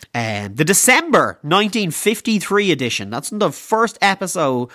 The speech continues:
first episode, you say, the first magazine of Playboy, and it featured none other than the beautiful Marilyn Monroe. Yes, Marilyn Monroe.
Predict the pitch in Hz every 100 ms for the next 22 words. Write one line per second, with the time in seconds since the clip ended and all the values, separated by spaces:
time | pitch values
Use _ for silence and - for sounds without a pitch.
0 | - 208 175 175 190 147 123 123 - -
1 | 151 202 - - _ 113 156 190 160 147
2 | 156 127 143 143 139 117 113 107 117 -
3 | 139 151 156 - 214 - 117 143 - _
4 | 120 156 214 240 139 123 160 143 139 139
5 | 131 170 220 127 123 98 113 156 202 247
6 | 240 220 196 196 170 170 143 117 104 113
7 | 123 - 143 165 170 156 131